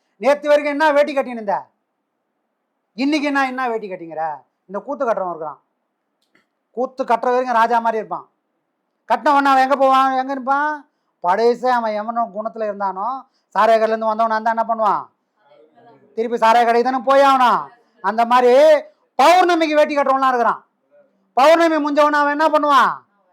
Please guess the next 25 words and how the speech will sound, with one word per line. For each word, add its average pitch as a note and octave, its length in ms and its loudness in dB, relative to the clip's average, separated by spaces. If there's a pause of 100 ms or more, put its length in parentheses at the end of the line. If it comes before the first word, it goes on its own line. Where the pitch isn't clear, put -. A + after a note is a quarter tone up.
(1200)
அவன் A#3+ 220 2
இயற்கையான C#4 500 2
குணம் C#4+ 280 0
ஒண்ணு C#4+ 180 0
இருக்குது, C#4 260 0 (100)
அதை B3+ 120 0 (160)
மாத்தவே C4+ 520 2 (400)
முடியாது. C#4 300 -10 (320)
ஐயா C4+ 260 2
சொன்னாரு C4 300 0
பாரு, A#3 180 2 (460)
பிறவியிலேயே D4+ 720 4
கெட்டு C#4+ 200 0 (100)
போனவனை C4+ 400 0 (840)
கடவுளால C4 560 4
கூட B3 160 -2
மாத்த G#3+ 320 -6
முடியாது. F#3 340 -6 (500)
பிறவியிலேயே B3+ 520 2
கெட்டு A#3 180 -4
போனவன்லாம் G#3+ 440 -4
இன்னைக்கு G#3 260 -6
ஆன்மீகவாதின்ற G3 680 -6
பேரு G3+ 180 -14 (100)
போர்வையில G3+ 340 -12